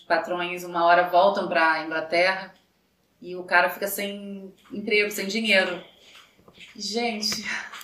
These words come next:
é um livro muito sofrido, eu demorei muito pra terminar de ler, porque puta que pariu. É muito sofrido, e ela escreve muito bem, e depois eu descobri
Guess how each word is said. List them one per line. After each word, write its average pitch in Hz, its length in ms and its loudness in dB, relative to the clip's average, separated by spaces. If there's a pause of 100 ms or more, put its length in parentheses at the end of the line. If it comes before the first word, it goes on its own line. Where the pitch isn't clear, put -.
(420)
é 254 120 4
um 262 80 2
livro 247 260 0 (120)
muito 262 260 -2
sofrido, 208 500 2
eu 208 40 4
demorei 226 320 4
muito 240 340 -2
pra 233 120 2
terminar 220 400 2
de 202 120 -4
ler, 190 260 0
porque 214 460 -6 (460)
puta 320 380 -2
que 277 160 -4
pariu. 220 320 2 (1040)
É 196 120 2
muito 214 340 0
sofrido, 190 460 -2
e 180 60 -2
ela 185 100 2
escreve 196 360 2
muito 214 240 -6
bem, 208 460 2
e 220 60 -4
depois 214 300 2
eu 220 60 0
descobri 208 560 -8